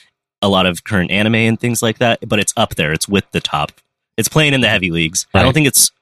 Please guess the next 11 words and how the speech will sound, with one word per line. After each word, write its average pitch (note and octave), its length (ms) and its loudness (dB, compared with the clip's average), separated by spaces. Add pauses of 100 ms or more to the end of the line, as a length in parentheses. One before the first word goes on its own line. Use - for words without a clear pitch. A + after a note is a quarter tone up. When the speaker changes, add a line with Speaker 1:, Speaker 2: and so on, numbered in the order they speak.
(140)
Speaker 1:
necessarily A#2+ 520 2
rare A2 240 2
in G#2+ 240 0
regards G2+ 440 -2
to, A2+ 100 0
like, G2 320 0 (380)
sound G2+ 260 0
design F#2+ 480 0 (280)
or A2+ 180 0
voice G2 360 0
acting F#2+ 560 0